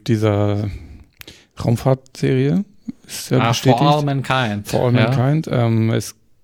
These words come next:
Speaker 1: das, was, worauf ich mich am meisten freue, ist, glaub ich, Foundation. Diese Sci-Fi-Geschichte nach Isaac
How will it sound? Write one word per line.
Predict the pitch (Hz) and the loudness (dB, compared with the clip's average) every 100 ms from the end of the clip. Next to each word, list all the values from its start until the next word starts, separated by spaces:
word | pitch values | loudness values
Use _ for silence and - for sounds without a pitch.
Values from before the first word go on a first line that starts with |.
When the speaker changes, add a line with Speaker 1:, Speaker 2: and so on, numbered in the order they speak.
| _ _ _ | _ _ _
Speaker 1:
das, | 123 117 - | -2 0 0
was, | 123 113 | -2 -2
worauf | 117 120 120 | -2 -2 -2
ich | - - | -2 -2
mich | 135 | 0
am | 127 | 0
meisten | 123 139 - | 0 -2 -4
freue, | - - 135 | -10 -2 0
ist, | 135 - | 0 -2
glaub | 131 | -4
ich, | |
Foundation. | - 127 127 123 131 139 - 113 104 - - - - - - - - _ _ - | -2 -2 0 0 -2 -2 0 -2 -2 -10 -20 -20 -20 -20 -20 -20 -20 _ _ -6
Diese | 143 123 | -2 0
Sci-Fi-Geschichte | 113 - 131 123 - 123 117 117 117 - _ - 123 131 117 127 | 0 0 0 0 -2 0 0 0 -4 -8 _ -4 0 0 -2 0
nach | 117 113 110 - | 0 0 -4 -2
Isaac | 123 120 117 | 0 0 -4